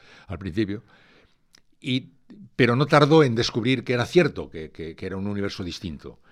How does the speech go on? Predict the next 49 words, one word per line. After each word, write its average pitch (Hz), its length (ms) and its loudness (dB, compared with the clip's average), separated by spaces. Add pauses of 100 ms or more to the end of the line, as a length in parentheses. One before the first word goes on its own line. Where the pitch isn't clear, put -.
(200)
¿eh? 101 200 -12
Y - 100 -16
que 87 140 -8
era 85 160 -6
cierto 135 380 -4
que 73 60 -10
era 78 60 -10
un 78 40 -14
universo. 78 280 -14
No 98 120 -6
es - 80 -10
que 120 80 -6
nosotros 110 260 -10
fuéramos, 117 460 -8 (460)
pues, - 180 -14
una 113 200 -6
cuarta 110 400 -4
división, 90 640 -4 (140)
y 87 100 -10
él 95 60 -6
es 95 100 -12
una 95 80 -6
primera 90 140 -8
división, 82 220 -10
sino 82 240 -10
que 104 100 -6
era 120 200 -4
otro 147 380 -6 (200)
sitio 131 440 0
distinto, 76 500 -14 (360)
que 85 120 -10
tenía 110 240 -8
otras 110 280 -12
lógicas 110 480 -6
y 95 40 -8
otras, 90 380 -12
eh, 85 280 -18
estructuras 113 540 -10
y 104 40 -8
otras 95 320 -12 (240)
formas 98 360 -10
de 80 80 -14
ser 135 260 -4
y 110 100 -4
de, 85 140 -6
y 82 140 -10
de, 73 220 -10
de 73 240 -12
hacer. 69 360 -10